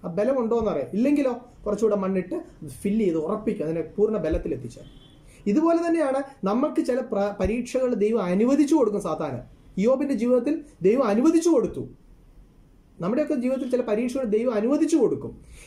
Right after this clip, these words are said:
ഈ അനുവദിച്ചു കൊടുക്കുന്ന നമ്മുടെ വിശ്വാസത്തെ ഒന്ന് കുലുക്കി നോക്കുവാണ്. അവിടെ നമ്മൾ Strong അല്ലെങ്കിൽ നമ്മളെ ഇച്ചിരി കൂടെ മണ്ണിട്ട് ഉറപ്പിക്കാൻ വേണ്ടി മാത്രമാണ്. നമ്മുടെ വിശ്വാസത്തിൽ അവിടെ നമ്മളെ ഒന്ന് ഉറപ്പിക്കാൻ വേണ്ടി ചെയ്യുന്ന കാര്യമാണ്. നമുക്കവിടെ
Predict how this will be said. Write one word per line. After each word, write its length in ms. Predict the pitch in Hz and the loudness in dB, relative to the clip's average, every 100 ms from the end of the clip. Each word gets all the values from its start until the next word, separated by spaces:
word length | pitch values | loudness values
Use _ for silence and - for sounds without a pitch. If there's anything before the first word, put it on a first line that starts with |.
| - | -2
ഈ 60 | |
അനുവദിച്ചു 460 | 233 214 294 349 339 | 0 2 0 0 0
കൊടുക്കുന്ന 280 | 285 254 269 | 0 0 -2
നമ്മുടെ 380 | 214 202 254 247 | -2 -2 0 0
വിശ്വാസത്തെ 560 | 190 - 240 254 254 240 | -2 -4 -4 -2 -2 -2
ഒന്ന് 120 | 220 | -2
കുലുക്കി 260 | 208 202 254 | -4 -2 0
നോക്കുവാണ്. 480 | 220 208 220 147 120 - - - - | 0 0 -2 -4 -8 -16 -20 -20 -10
അവിടെ 200 | 165 254 | -2 0
നമ്മൾ 320 | 285 240 269 302 269 - - - - - | 0 0 0 2 0 -4 -10 -20 -20 -14
Strong 400 | - 202 254 302 | -2 0 2 0
അല്ലെങ്കിൽ 320 | 294 294 302 | 0 0 -2
നമ്മളെ 280 | 262 254 294 | -2 0 0
ഇച്ചിരി 280 | 262 - 294 | -2 -4 -2
കൂടെ 160 | 294 | -2
മണ്ണിട്ട് 340 | 233 247 226 240 | -2 -2 -2 -4
ഉറപ്പിക്കാൻ 520 | 220 247 285 277 269 | -2 -2 0 -2 -2
വേണ്ടി 200 | 254 214 | 0 -2
മാത്രമാണ്. 480 | 160 123 117 92 - - _ _ _ _ - _ - - - - | -4 -8 -12 -14 -20 -20 _ _ _ _ -20 _ -20 -20 -20 -8
നമ്മുടെ 200 | 160 262 | -4 -2
വിശ്വാസത്തിൽ 680 | 262 - 277 262 254 294 269 - - | -2 -2 0 2 0 0 -2 -6 -8
അവിടെ 140 | 190 208 | -4 -2
നമ്മളെ 200 | 214 226 | 0 0
ഒന്ന് 140 | 208 | 0
ഉറപ്പിക്കാൻ 520 | 185 233 226 285 269 | 0 -2 -2 -2 0
വേണ്ടി 160 | 247 214 | 0 -2
ചെയ്യുന്ന 280 | 202 160 139 | -2 -4 -4
കാര്യമാണ്. 380 | 123 120 101 98 - - - - - - - - - - 147 | -6 -6 -10 -16 -18 -18 -20 -20 -20 -20 -20 -20 -20 -14 -8
നമുക്കവിടെ 400 | 190 190 190 | -4 -2 -2